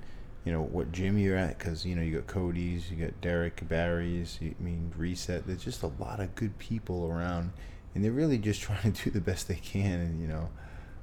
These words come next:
um, so it is what it is. Johnny at Sobe Kick, and, and I, I love that feeling of community, and I think that you, you had a lot to do with that, because I don't care what gym you go to, everyone ends up at Hugo Fresh.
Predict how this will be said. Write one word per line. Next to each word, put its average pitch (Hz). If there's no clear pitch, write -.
um, 76
so 80
it 95
is 117
what 123
it 123
is. 90
Johnny 82
at -
Sobe 80
Kick, 87
and, 92
and 101
I, 98
I 104
love 113
that 110
feeling 95
of 87
community, 85
and 101
I 101
think 143
that 101
you, 98
you 101
had 95
a 90
lot 90
to -
do 98
with 95
that, 82
because 87
I 95
don't 104
care 95
what 98
gym 117
you 101
go 90
to, 87
everyone 95
ends 90
up 85
at 92
Hugo 92
Fresh. 92